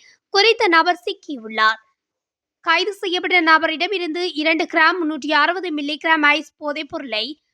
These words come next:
காவல்துறையினர் மீட்டுள்ளனர். அத்தோடு சந்தேக நபர் பாடசாலை மாணவர்களுக்கு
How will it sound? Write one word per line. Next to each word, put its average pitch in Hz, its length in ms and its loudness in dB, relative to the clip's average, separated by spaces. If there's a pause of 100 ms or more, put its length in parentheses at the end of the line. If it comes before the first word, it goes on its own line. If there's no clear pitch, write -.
(200)
காவல்துறையினர் 381 840 2
மீட்டுள்ளனர். 233 680 -4 (440)
அத்தோடு 440 400 2 (120)
சந்தேக 370 320 2
நபர் 381 240 2
பாடசாலை 349 480 4 (100)
மாணவர்களுக்கு 320 680 2